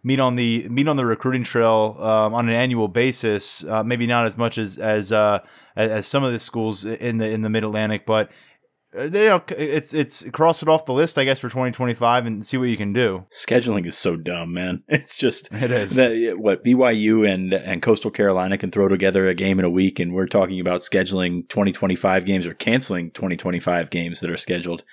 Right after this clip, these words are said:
Speaker 2: It's so dumb. Uh, but no, I get it. I, I wanted to go to Blacksburg as well this year. Obviously, all that stuff was wiped out, and, and, you know, it, it's a, it's a good matchup. It's a good recruiting matchup when you talk about,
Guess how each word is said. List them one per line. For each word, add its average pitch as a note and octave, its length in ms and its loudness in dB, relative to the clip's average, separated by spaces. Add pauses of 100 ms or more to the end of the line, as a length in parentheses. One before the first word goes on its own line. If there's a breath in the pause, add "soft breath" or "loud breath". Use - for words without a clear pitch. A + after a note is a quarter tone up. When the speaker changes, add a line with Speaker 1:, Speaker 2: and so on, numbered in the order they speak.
(340 soft breath)
Speaker 2:
It's A#2 200 2
so F#2+ 300 2
dumb. F2 320 -2 (340 loud breath)
Uh, G2 220 2
but A2+ 160 4
no, G#2+ 120 4
I F#2 120 4
get F#2 180 0
it. - 80 -6
I, F#2+ 180 2
I F2 240 0
wanted G2 200 0
to F#2+ 80 -4
go G2+ 80 4
to F2+ 60 0
Blacksburg F#2 500 2
as F2 100 -6
well F#2 180 2
this F#2+ 220 0
year. F#2+ 140 4
Obviously, F2+ 520 0 (320 loud breath)
all G#2+ 200 4
that F2 180 0
stuff - 260 0
was F#2 140 -6
wiped F2+ 340 -2
out, F#2+ 320 2
and, F2+ 220 -2
and, F2 340 -2
you F#2+ 60 0
know, F2+ 160 2
it, F#2 220 0
it's G2+ 180 -2
a, - 160 -4
it's G#2 140 0
a F2 40 -4
good C3 280 2
matchup. A2+ 580 0
It's G2+ 140 -4
a F#2+ 60 -6
good G#2+ 160 -2
recruiting G#2+ 500 0
matchup A2+ 480 2
when F#2 160 -2
you F#2 60 -2
talk G2 260 2
about, F#2+ 320 2